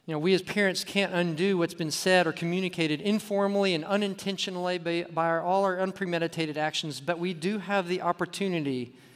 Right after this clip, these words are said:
to,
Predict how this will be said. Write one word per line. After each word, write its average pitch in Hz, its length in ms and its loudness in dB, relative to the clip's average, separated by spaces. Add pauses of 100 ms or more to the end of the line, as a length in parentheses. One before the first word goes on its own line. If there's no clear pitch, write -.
(1900)
to, 170 440 2